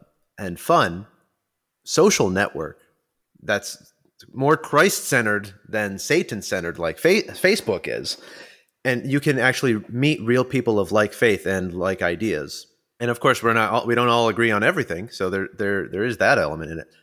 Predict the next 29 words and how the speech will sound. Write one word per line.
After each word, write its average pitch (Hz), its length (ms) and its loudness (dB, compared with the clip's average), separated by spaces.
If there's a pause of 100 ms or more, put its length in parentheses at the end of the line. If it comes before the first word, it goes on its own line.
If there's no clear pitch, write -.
(140)
but 120 180 4
it's 113 220 -2
real 131 280 4
people. - 440 -4 (520)
You 95 80 -6
know, 87 160 -4
I, 123 400 4
I 135 140 2
have 139 300 0
lost, 117 500 0 (440)
uh, 87 360 -4
I've 113 140 -4
lost 160 240 2
contact 131 540 2
with 98 140 -4
a 92 60 -2
lot 98 240 0
of 90 220 -4 (420)
the - 60 -10
Facebook 120 460 0
people. 80 260 -4
I 95 60 0
had, 98 240 -2
like, 87 300 -6 (420)
you 90 120 -10
know, 62 80 -8 (160)
five 123 320 0
hundred 131 500 -2
friends 98 800 -6